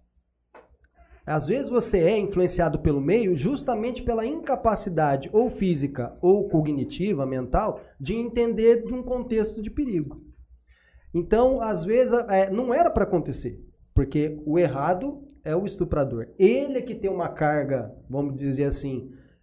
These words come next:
é, pesada, né, na espiritualidade dele, que ele precisa corrigir, que ele precisa lapidar, que ele precisa trabalhar. Mas a criança é indefesa ao meio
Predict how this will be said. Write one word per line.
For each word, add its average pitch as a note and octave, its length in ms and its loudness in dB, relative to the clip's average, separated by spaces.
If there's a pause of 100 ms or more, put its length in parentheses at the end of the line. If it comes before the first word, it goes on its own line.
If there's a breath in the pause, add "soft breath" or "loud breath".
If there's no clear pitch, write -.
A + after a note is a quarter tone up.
(140)
é, C#3 540 2 (140)
pesada, D3+ 840 2 (340)
né, E3+ 320 -4 (300)
na E3 200 -2
espiritualidade G3+ 960 -2
dele, F#3 240 0
que A#3 80 -8
ele A#3 100 -8
precisa F3+ 340 -8
corrigir, F3 480 0
que F#3 80 -2
ele E3 100 -4
precisa - 260 -4
lapidar, D3+ 500 0
que E3+ 80 -4
ele D#3 80 -2
precisa D3+ 240 -2
trabalhar. B2+ 580 -2
Mas B3 640 0
a A#3+ 60 0
criança F#3 500 -2
é - 20 -2
indefesa E3+ 640 0
ao F3+ 200 6
meio G3+ 600 4